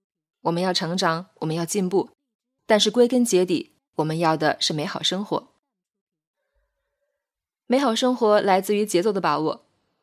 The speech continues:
人对有节奏的信息或者事物天生就有好感，无论是生存价值还是审美价值，节奏都让人喜欢。在音乐里，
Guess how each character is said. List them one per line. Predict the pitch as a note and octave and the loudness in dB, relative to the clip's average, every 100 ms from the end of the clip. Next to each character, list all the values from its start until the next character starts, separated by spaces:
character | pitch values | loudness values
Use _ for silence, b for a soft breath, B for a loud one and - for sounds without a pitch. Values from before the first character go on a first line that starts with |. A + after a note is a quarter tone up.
| _ _ _ _ | _ _ _ _
人 | - A3+ | 0 2
对 | C#4 | 4
有 | D4+ | 2
节 | F#3+ F3 | 2 2
奏 | G#3+ | 2
的 | F#3+ | 0
信 | A3 G#3+ | 0 -2
息 | A#3+ | -2
或 | B3 | -2
者 | G3+ | -2
事 | D#3+ - A3 | 0 2 2
物 | F3 - _ | 0 -4 _
天 | - F#3+ | -2 -2
生 | G3+ F#3+ | 0 0
就 | G3 | 0
有 | D#3+ | 0
好 | - D#3 | 0 -2
感， | E3 - _ _ _ _ _ _ _ _ _ _ | 0 -4 _ _ _ _ _ _ _ _ _ _
无 | A3+ | 0
论 | A#3+ | 2
是 | A#3 A#3+ | 2 2
生 | A3+ C#4+ | 2 0
存 | C#4+ F#3+ | 0 -2
价 | G3+ F#3 | -2 -2
值 | F3+ E3+ - | -2 -2 -4
还 | - | -6
是 | E3+ G3+ | -2 -2
审 | G#3 | -2
美 | G#3+ | -2
价 | D3+ F3 | -4 -4
值， | D#3 C#3+ - _ _ _ _ | -4 -6 -10 _ _ _ _
节 | - F3 | 0 0
奏 | F3 F#3 D#3+ - | 2 0 0 -2
都 | F#3 | 0
让 | F#3+ | 0
人 | F3+ | -2
喜 | F#3+ - | -6 -10
欢。 | - E3+ - _ _ _ _ _ _ _ _ _ _ _ _ _ _ | -8 -8 -8 _ _ _ _ _ _ _ _ _ _ _ _ _ _
在 | - G#3 | 2 2
音 | B3 C4+ | 2 0
乐 | C4 | 0
里， | F#3+ D3 | 0 -4